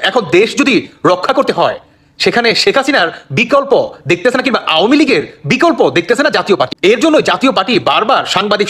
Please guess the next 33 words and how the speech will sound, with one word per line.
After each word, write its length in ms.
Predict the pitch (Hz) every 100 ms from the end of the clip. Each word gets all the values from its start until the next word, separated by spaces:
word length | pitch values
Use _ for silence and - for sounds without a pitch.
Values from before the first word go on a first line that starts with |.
| -
সম্মেলনে 360 | 156 262 285 127 - _ 160
আওয়ামী 220 | 190 262 294
লীগকে 180 | 294 262
ফেরানোর 300 | - 175 196 185
জন্য 120 | 220 302
প্রতিনিয়ত 440 | 311 349 359 330 170 113 - -
তিনি 100 | 247
বলে 100 | 233 208
বেড়াচ্ছে 260 | 185 277
যে 60 | 220 - 170
আওয়ামী 220 | 220 339
লীগকে 260 | 320 - 156 - -
কোনোভাবেই 460 | 233 233 135 147 131 - _ 151
নিষিদ্ধ 220 | 165 202 233
করতে 200 | 196 - 294 - -
দেওয়া 140 | 147 143
যাবে 140 | 151 110
না, 60 | - _ -
আওয়ামী 220 | 175 262 302
লীগ 100 | 311 -
ছাড়া 160 | 196 - 240
এই 80 | 330 349
নির্বাচন 320 | 294 247 165
কখনোই 240 | 190 247 147 - -
সুষ্ঠু 220 | - - 143
হবে 120 | 147
না, 60 | 147
বা 40 | 139 -
আওয়ামী 240 | 175 233 262
লীগ 100 | 214 131
ব্যতীত 220 | - 233 120 - - 233
এই 80 | 294
নির্বাচন 280 | 330 277 196